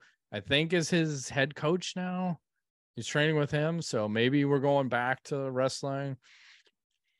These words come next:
The weird thing was, I think he was on Twitter or Instagram asking for heavyweights to come out and spar and train with him.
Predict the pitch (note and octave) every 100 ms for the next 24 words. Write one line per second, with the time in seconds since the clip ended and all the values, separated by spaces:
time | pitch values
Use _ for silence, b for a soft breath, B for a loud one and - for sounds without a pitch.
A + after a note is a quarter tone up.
0 | _ _ _ B B C#3 C#3 E3+ E3+ F3
1 | D#3+ D3+ C#3 C3+ A#2 D3+ C#3+ C#3 B2 C3
2 | B2+ A#2+ A#2+ G#2 _ _ - C3+ C#3 C#3
3 | C#3+ B2 A2+ B2 C3+ C3+ A2 A#2 A2 A2
4 | A2 A2+ A#2 - B2+ A#2 - A#2 A2 G#2+
5 | G#2 G#2 G2+ A2+ A#2+ A#2+ A#2+ A#2 - A2
6 | B2 A2+ A2 A2+ G#2+ G#2 F#2+ - A2 A2+
7 | A2+ G#2 - G#2 A2+ B2+ D3 C#3 C3